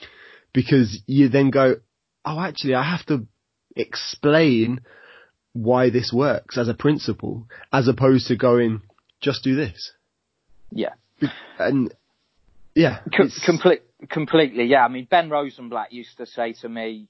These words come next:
Speaker 2: um, you know, when I kinda, I went from trying to lift two hundred kilos on every exercise to actually being out tr-,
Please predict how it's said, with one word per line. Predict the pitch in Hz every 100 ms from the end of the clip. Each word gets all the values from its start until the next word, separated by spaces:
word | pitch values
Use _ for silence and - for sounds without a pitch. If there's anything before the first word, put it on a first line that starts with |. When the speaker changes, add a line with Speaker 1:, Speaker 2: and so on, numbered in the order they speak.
| -
Speaker 2:
um, | 110 107 107 104 _ _ _ _ _ _ _ _
you | 117
know, | 113
when | 107 113
I | 110
kinda, | - 120 113 104 _ _ _
I | 127
went | 135 123 -
from | 127 113
trying | - 123
to | 120
lift | 117 117 -
two | 135 120
hundred | 113 113 -
kilos | - 127 110 113 113
on | 117 117
every | 113 117
exercise | 107 - - 110 110
to | - 120 113
actually | 110 113 110
being | 113
out | 107 110 - _ _
tr-, | -